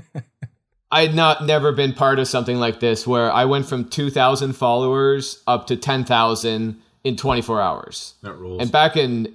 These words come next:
Speaker 2: in twenty twelve or twenty thirteen when that was, like, that's insane.
Speaker 3: Mm-hmm.
Speaker 2: Um,
Speaker 1: Yeah,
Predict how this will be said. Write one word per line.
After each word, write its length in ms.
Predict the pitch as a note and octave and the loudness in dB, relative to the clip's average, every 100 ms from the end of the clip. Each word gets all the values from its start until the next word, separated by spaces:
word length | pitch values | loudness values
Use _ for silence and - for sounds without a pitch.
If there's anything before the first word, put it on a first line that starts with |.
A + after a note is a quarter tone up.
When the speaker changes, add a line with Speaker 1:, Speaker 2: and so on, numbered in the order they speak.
| - | -10
Speaker 2:
in 280 | A2 G#2 G2 | -8 -6 -10
twenty 300 | - C3 A#2+ A#2 | -10 -4 -4 -2
twelve 320 | A#2 A#2 A2 | -2 0 0
or 60 | G#2 | -4
twenty 280 | A#2+ A2 | -4 -6
thirteen 460 | G#2 G#2+ - A#2+ A2 | -4 -4 -4 -4 -4
when 160 | G#2+ G#2 | -4 -4
that 160 | E2+ | -2
was, 380 | G#2+ A2+ G#2 - | 0 0 -2 -4
like, 300 | G2 F#2+ - _ _ _ _ | -6 -6 -10 _ _ _ _
that's 160 | A#2+ A#2+ | -6 -6
insane. 640 | G#2 - D3+ C#3+ A2+ A1+ - _ _ _ _ _ - | -4 -2 0 2 0 -6 -16 _ _ _ _ _ -10
Speaker 3:
Mm-hmm. 100 | G#2+ | -2
Speaker 2:
Um, 160 | G#2 D3 | 2 2
Speaker 1:
Yeah, 240 | G#2 - | 0 -4